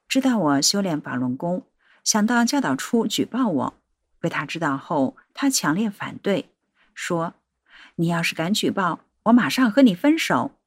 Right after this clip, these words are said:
她男友就只得放弃了干坏事。她干了一件好事，保护大法弟子。后来假期时，她去她男友家玩，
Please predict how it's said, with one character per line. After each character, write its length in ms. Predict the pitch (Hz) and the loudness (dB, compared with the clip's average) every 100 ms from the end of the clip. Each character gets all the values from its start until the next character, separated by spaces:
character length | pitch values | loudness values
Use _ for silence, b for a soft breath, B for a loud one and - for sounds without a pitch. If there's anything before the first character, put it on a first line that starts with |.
| _ _ _ _ _ _ _ _ _ _ | _ _ _ _ _ _ _ _ _ _
她 100 | - 269 | 4 6
男 240 | 220 220 | 6 4
友 320 | 190 147 139 - | 4 2 -2 -4
就 180 | 285 277 | -2 0
只 220 | - 147 | 0 -2
得 240 | 143 147 | 0 -2
放 260 | 202 302 214 | 0 2 2
弃 200 | - 170 | 2 0
了 80 | 135 | -2
干 180 | 156 | -4
坏 240 | 151 - 139 | -8 -8 -4
事。 320 | - 160 120 - _ _ _ _ _ _ _ _ | -2 -2 -4 -8 _ _ _ _ _ _ _ _
她 260 | - 233 233 | -4 -2 0
干 180 | 233 262 | 0 0
了 120 | 185 | 0
一 60 | 175 | -2
件 200 | 269 226 | 0 0
好 240 | - - | -4 -8
事， 400 | 120 - 202 156 b b | -4 -2 -2 -2 b b
保 200 | 180 147 | -2 -2
护 280 | - - 254 | 0 4 4
大 180 | 226 165 | 4 -4
法 180 | 131 131 | -6 -4
弟 200 | 196 156 | -4 -4
子。 360 | - 113 - _ _ _ _ _ _ _ _ _ _ _ _ _ _ _ | -4 -6 -6 _ _ _ _ _ _ _ _ _ _ _ _ _ _ _
后 180 | - 269 | -2 0
来 220 | 175 165 | 2 0
假 260 | - 285 208 | -2 -2 0
期 220 | - 160 | -2 -2
时， 400 | - 139 135 139 _ _ | -2 2 2 0 _ _
她 160 | - 277 | -2 0
去 240 | 269 262 | 2 2
她 220 | 269 226 220 | 0 0 0
男 180 | 175 | 0
友 100 | 170 | -2
家 260 | 113 175 180 | -2 -4 -6
玩， 300 | 139 131 | -4 -4